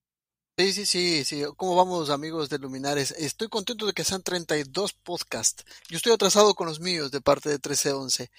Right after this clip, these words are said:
Eh, bueno, ya me presentó Misael, soy Santiago Sáenz. Soy ecuatoriano, pero adoptado por los argentinos. Estoy justamente en este momento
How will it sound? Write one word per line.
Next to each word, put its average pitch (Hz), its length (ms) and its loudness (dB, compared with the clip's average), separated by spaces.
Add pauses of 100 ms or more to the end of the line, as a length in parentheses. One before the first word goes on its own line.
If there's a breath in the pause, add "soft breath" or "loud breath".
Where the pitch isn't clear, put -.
(460 loud breath)
Eh, 151 460 6
bueno, 165 400 2 (240)
ya 175 260 12
me 175 120 0
presentó 151 920 0
Misael, 160 460 4
soy 175 140 -2
Santiago 147 480 0
Sáenz. 175 540 0 (480 loud breath)
Soy 190 180 6
ecuatoriano, 196 560 4
pero 160 220 0
adoptado 147 800 4
por 139 200 -12
los - 720 -6
argentinos. 175 800 -2
Estoy 156 240 -8
justamente 147 480 -10
en 147 60 -6
este 156 180 -10
momento 139 560 -8